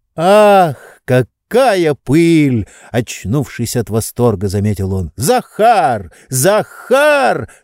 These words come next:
долго кричал он, потому что Захар сидел с кучерами у ворот, обращенных в переулок. «Поди ты!» — грозным шепотом говорила Анисья, дергая его за рукав.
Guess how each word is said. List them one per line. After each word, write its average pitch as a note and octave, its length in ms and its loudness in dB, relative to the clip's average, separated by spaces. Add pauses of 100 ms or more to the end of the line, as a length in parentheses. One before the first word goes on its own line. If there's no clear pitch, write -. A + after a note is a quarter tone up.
долго C#3+ 800 0
кричал A2+ 680 -4
он, G#3+ 320 0 (320)
потому A2+ 320 -2
что B2 220 -4
Захар A#2+ 520 -2
сидел A#2+ 420 -2
с - 120 -10
кучерами A#2 640 -4
у G2+ 160 -4
ворот, G2 560 -4 (200)
обращенных G2+ 920 -2
в - 180 -20
переулок. - 1000 -14 (1000)
«Поди C3 800 0
ты!» — D#3 580 -4
грозным B2 640 -4
шепотом - 520 -8
говорила A#2 380 -4
Анисья, A#2+ 540 -6
дергая A#2 540 -4
его G#2+ 300 -6
за A#2 120 -8
рукав. A#2+ 320 -6